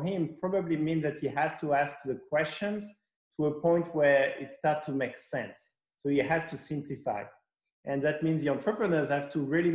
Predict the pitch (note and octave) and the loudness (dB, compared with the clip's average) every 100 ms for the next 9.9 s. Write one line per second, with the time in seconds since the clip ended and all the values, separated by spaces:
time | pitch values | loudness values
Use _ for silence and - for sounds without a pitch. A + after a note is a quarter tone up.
0 | D#3+ - C3 F3+ A3 E3 - C#3+ - F3 | 2 0 0 0 2 0 0 -8 -6 -6
1 | D#3 C#3 - B2+ B2 A#2+ G2+ A2+ _ _ | -6 -6 -2 0 -2 -6 -10 -16 _ _
2 | _ _ - E3 E3+ D3+ - - F#3 F3 | _ _ -2 2 2 0 -6 -4 -4 -2
3 | E3+ C#3 C#3 C3+ F3 F3+ E3 D3+ C3+ - | -2 -2 -2 -2 -2 0 0 2 -2 -2
4 | C3 B2+ C3 - A2+ F2+ - _ _ _ | -4 -4 -6 -6 -8 -8 -16 _ _ _
5 | _ _ _ B2+ B2 A#2+ - D3 C#3+ G#3 | _ _ _ 0 0 0 0 -2 0 -2
6 | A3 F#3+ - E3+ C#3+ C#3 F3+ - F3+ D3+ | 0 0 0 2 4 4 2 0 0 2
7 | C3+ B2+ D3 C#3+ C#3+ C#3+ B2+ B2+ A#2 A#2+ | 0 -2 -6 -4 -6 -4 -2 -2 -2 -6
8 | G#2+ A2 C3+ D3+ D3+ C3+ B2 - F3+ F#3 | -8 -8 -4 0 0 0 -4 -4 -2 -2
9 | - F#3 F3 D#3 C3+ C3+ C#3+ D3 | -4 -2 0 0 0 0 0 2